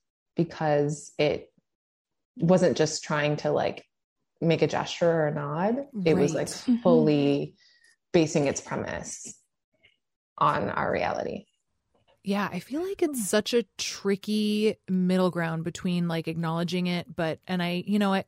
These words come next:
Speaker 2: I don't know, like, I was so glad that Insecure just didn't even go there, you know? It was
Speaker 1: Yeah.
Speaker 2: like, okay, great.
Speaker 3: Mm-hmm.
Speaker 2: Like, let's just live in this beautiful Southern California and Bay Area a little bit, I guess, in this last season, and, like,
Speaker 3: <laughs>
Speaker 2: pretend like nothing is wrong, at least in terms of a global pandemic, and we can just, like,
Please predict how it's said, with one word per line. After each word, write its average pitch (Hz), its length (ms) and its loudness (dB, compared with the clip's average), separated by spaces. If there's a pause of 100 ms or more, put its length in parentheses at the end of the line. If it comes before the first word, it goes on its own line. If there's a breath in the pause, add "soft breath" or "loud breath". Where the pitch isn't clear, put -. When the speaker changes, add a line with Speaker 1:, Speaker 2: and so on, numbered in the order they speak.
(160)
Speaker 2:
I 214 160 0
don't 226 120 4
know, 180 200 4
like, 202 240 2
I 247 160 2
was 262 180 2
so 208 300 2
glad 175 300 2
that 156 100 -4
Insecure 165 480 -2
just 151 200 -8
didn't 151 200 -2
even 143 240 -4
go - 240 -4
there, - 320 -10
you 160 100 -2
know? 165 160 0
It 208 60 2
was 170 80 4
Speaker 1:
Yeah. 139 260 6
Speaker 2:
like, - 80 0
okay, 233 160 4
great. 208 360 6
Speaker 3:
Mm-hmm. 190 120 0
Speaker 2:
Like, 170 160 0
let's 180 220 2
just - 240 -4
live 190 180 2
in 226 120 4
this 226 160 2
beautiful 196 480 0
Southern 196 320 0
California 190 580 0
and 151 120 -2
Bay 147 160 -2
Area 135 300 -4
a 147 40 -6
little 107 200 -6
bit, - 140 -4
I 117 100 -4
guess, - 320 -6
in - 80 -8
this - 160 -6
last - 220 -8
season, 151 240 -4
and, 208 160 0
like, 175 240 2
Speaker 3:
<laughs> 269 360 0
Speaker 2:
pretend 226 460 2
like 269 500 0
nothing 226 460 0
is 233 160 0
wrong, 240 380 4
at 156 160 2
least 202 260 2
in 202 80 2
terms 190 320 2
of 175 140 0
a - 20 -2
global 156 320 0
pandemic, - 640 -6
and 160 100 -2
we 139 120 -4
can - 160 -2
just, 139 200 -4
like, - 300 -8